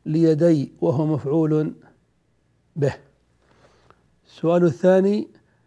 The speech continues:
عين التوكيد اللفظي والمؤكد فيما يأتي.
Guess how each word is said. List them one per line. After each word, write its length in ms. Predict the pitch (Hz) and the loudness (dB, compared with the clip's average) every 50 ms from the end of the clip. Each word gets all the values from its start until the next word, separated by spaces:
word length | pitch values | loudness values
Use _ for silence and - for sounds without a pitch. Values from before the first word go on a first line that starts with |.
| _ _ - | _ _ -10
عين 380 | - 143 185 196 190 175 170 170 | -2 0 2 2 4 4 4 2
التوكيد 580 | 156 - - - 160 147 - 190 185 165 151 | 2 0 0 -2 -2 0 0 0 0 2 4
اللفظي 600 | 170 165 160 160 139 120 151 175 190 208 208 - - | 2 2 2 2 0 0 0 0 0 0 0 -4 -4
والمؤكد 640 | 185 160 151 160 156 170 175 - - 175 156 147 156 | -4 -2 -2 -2 -2 -2 -4 -4 -2 -4 -2 -2 -4
فيما 480 | - 180 170 165 170 170 170 175 185 | -2 -2 -2 0 0 0 0 2 2
يأتي. 400 | 190 190 - - - - 131 117 | 2 0 0 -2 -4 -4 -6 -6